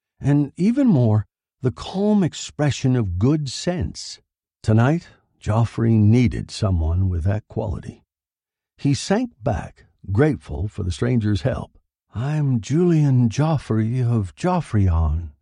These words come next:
he said, "and indebted to you." "Who are you, stranger?" The darkness rumbled to a deep, rueful laugh. <laughs>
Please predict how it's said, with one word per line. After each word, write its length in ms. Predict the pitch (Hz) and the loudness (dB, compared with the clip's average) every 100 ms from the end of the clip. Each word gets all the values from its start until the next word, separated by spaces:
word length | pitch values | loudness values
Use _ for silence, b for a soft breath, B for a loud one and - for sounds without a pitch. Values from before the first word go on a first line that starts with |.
| _ _ | _ _
he 160 | - | -12
said, 420 | 50 65 53 85 - _ _ _ _ _ | -10 -12 -12 -14 -16 _ _ _ _ _
"and 420 | 120 131 123 123 | -8 -4 -2 -4
indebted 640 | 120 127 131 131 170 127 90 | -2 -2 0 0 -2 -2 -2
to 120 | 104 | -4
you." 420 | 87 85 76 73 71 _ _ _ _ _ - | -2 0 -2 -4 -10 _ _ _ _ _ -4
"Who 200 | 220 196 | -2 0
are 240 | 196 202 | -2 -2
you, 220 | 127 107 | 0 0
stranger?" 640 | 95 - 110 113 151 175 - _ _ _ _ - | -2 0 2 2 0 -8 -12 _ _ _ _ -2
The 80 | |
darkness 600 | 107 120 120 107 104 - 95 | 2 4 4 4 2 2 0
rumbled 800 | 101 113 110 92 90 90 92 90 | 4 6 6 4 2 2 -2 -2
to 200 | 104 98 | -2 0
a 60 | |
deep, 540 | 95 101 123 131 113 - - - | 0 2 2 2 -2 -10 -18 -4
rueful 760 | 104 123 120 101 104 101 101 90 | 2 4 4 2 2 0 0 -2
laugh. 540 | 58 50 50 - - _ _ _ - - | -2 -6 -8 -12 -16 _ _ _ -20 -2
<laughs> 920 | 196 - - - 117 - - - - | -2 -2 -6 -2 -2 -2 -8 -4 -4